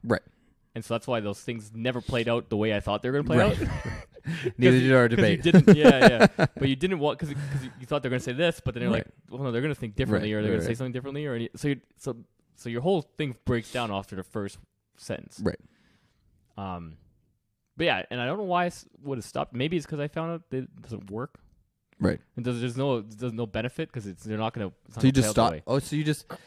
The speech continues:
Speaker 1: see, I've never had the conscious thought of, like, "I need to stop this."
Speaker 2: Well, that's why I say I'm not sure why I stopped.
Speaker 1: Oh, okay.
Speaker 2: I, I don't remember
Speaker 1: Yeah,
Speaker 2: stopping,
Speaker 1: yeah.
Speaker 2: but I, but I don't do it
Speaker 1: But what
Speaker 2: anymore.
Speaker 1: about,
Speaker 2: And I,
Speaker 1: like,
Speaker 2: I remember
Speaker 1: uh,
Speaker 2: doing it in probably up to high school, probably.
Speaker 1: What about, like,
Speaker 2: Maybe junior
Speaker 1: uh,
Speaker 2: high. I don't know if I did in high school, but
Speaker 1: what about, like,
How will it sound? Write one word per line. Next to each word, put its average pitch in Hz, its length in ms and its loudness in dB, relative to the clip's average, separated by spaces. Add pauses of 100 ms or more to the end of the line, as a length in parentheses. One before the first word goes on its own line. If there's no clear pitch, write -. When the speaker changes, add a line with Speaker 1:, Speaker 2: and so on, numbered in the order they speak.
(140)
Speaker 1:
see, 160 140 6
I've 156 120 8
never 180 200 6
had 170 160 2
the 139 60 2
conscious 120 500 0
thought 107 260 2
of, 101 100 -4
like, 98 280 -4
"I 113 140 -2
need 123 160 -4
to 156 60 -10
stop - 420 -8
this." - 240 -18 (840)
Speaker 2:
Well, 143 80 -4
that's 147 140 -2
why 170 40 -2
I - 20 -2
say 139 100 -4
I'm 120 60 -6
not 107 140 -8
sure 120 200 -8
why 85 140 -8
I 65 40 -16
stopped. - 260 -20
Speaker 1:
Oh, 95 240 4
okay. - 260 -4 (100)
Speaker 2:
I, 110 120 -10
I - 60 -12
don't 113 160 -12
remember 98 280 -12
Speaker 1:
Yeah, 85 80 -12
Speaker 2:
stopping, 98 340 -2
Speaker 1:
yeah. 87 140 -4 (100)
Speaker 2:
but 92 120 -8
I, 90 180 -10
but 98 100 -10
I 98 60 -10
don't 95 240 -10 (180)
do 101 100 -10
it - 20 -6
Speaker 1:
But 131 80 2
what 143 100 6
Speaker 2:
anymore. 151 200 6
Speaker 1:
about, - 40 6
Speaker 2:
And 135 80 4
I, 127 40 6
Speaker 1:
like, 120 180 2
Speaker 2:
I 127 40 -4
remember 113 200 4
Speaker 1:
uh, 107 80 0
Speaker 2:
doing 139 200 0
it 131 100 -4
in 110 200 -8
probably 120 260 -6
up 95 60 -10
to 101 80 -12
high 98 240 -12
school, - 280 -16 (140)
probably. - 280 -20 (420)
Speaker 1:
What 123 140 4
about, 131 240 4
like, 110 200 0
Speaker 2:
Maybe 127 180 0
junior 101 220 2
Speaker 1:
uh, 95 60 0
Speaker 2:
high. 71 220 -6
I 85 40 -6
don't 95 120 -6
know 98 80 -4
if 95 100 -10
I 95 40 -10
did 82 120 -10
in 71 60 -12
high 80 160 -18
school, - 240 -20
but - 140 -16 (520)
Speaker 1:
what 117 100 -2
about, 117 160 6
like, 107 440 0